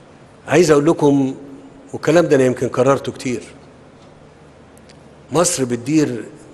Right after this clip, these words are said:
سياستها بشكل، يعني،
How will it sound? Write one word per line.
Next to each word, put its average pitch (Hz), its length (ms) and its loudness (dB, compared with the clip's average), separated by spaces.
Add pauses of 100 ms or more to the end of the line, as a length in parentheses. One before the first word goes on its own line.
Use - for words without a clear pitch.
(440)
سياستها 127 760 -4 (1300)
بشكل، 170 400 0 (2500)
يعني، 110 680 -2